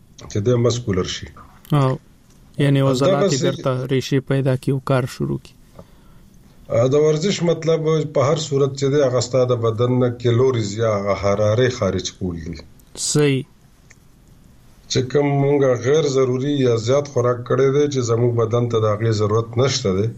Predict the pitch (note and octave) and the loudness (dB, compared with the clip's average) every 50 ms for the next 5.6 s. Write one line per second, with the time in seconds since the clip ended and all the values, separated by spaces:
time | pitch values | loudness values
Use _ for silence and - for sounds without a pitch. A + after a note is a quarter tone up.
0 | - D#3 D3+ C#3 C3+ C#3+ C#3 C3+ A2+ - - - - - - - - - A2 A#2 | -2 0 2 2 2 2 0 0 -2 -6 -14 -20 -20 -20 -20 -20 -16 -8 -2 -2
1 | A#2 A#2 A#2+ A#2 A#2 A#2 A#2 C3 C#3 C#3 C3+ C3 B2+ - C3 A#2+ A#2+ B2 A#2 A#2+ | 0 2 2 2 2 2 2 2 2 2 2 0 0 0 0 0 2 0 0 2
2 | A#2 A#2 A2 B2+ C#3 C#3+ C3+ - C3+ B2 A#2 B2 B2 A#2+ A#2+ A#2+ A#2+ A#2+ A#2+ A#2 | 2 2 2 2 2 0 0 0 0 0 2 2 0 2 2 2 2 4 2 2
3 | A2+ A2+ A2 A2 A2 A2 A2 A2 G#2+ A2 G#2+ G2+ A2 A2+ A2+ A#2 A#2+ A#2+ A#2+ A#2+ | 2 2 2 2 2 0 0 2 0 0 0 2 0 2 2 2 2 2 2 0
4 | A#2+ A#2+ - - - _ - - - - A2+ A2+ A2+ A2 G#2+ A2 - A2 G#2+ - | -4 -8 -12 -16 -20 _ -20 -12 -6 0 0 2 2 2 0 -2 -4 -6 -4 -2
5 | A#2 A#2 A#2 A#2 A#2+ A#2 A2+ A2+ A#2 A2+ A2 A2 | 0 2 2 2 2 2 2 2 2 2 2 2